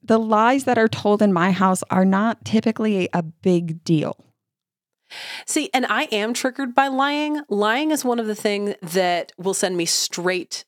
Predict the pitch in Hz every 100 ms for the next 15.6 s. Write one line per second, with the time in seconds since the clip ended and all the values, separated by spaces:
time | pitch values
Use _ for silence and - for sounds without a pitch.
0 | - 165 160 - 156 - - 165 151 151
1 | 143 135 135 127 131 131 127 - - 127
2 | 147 151 175 156 151 175 196 - - 151
3 | 165 147 185 226 254 269 302 294 - -
4 | - - - - 214 - 214 185 165 180
5 | - - 175 165 175 185 185 - 170 -
6 | 160 151 147 - _ 170 151 139 - 135
7 | 127 71 50 - _ - - - - 165
8 | 156 147 - 180 220 277 226 208 185 170
9 | 190 202 190 185 - 156 160 156 180 202
10 | 254 330 _ - _ 180 175 170 180 233
11 | 240 226 220 180 185 - 208 - 175 -
12 | 170 180 202 220 233 - 240 247 - 175
13 | 180 165 170 185 - 190 175 175 175 165
14 | 160 - 160 151 147 - - - 156 147
15 | 143 - 135 139 80 64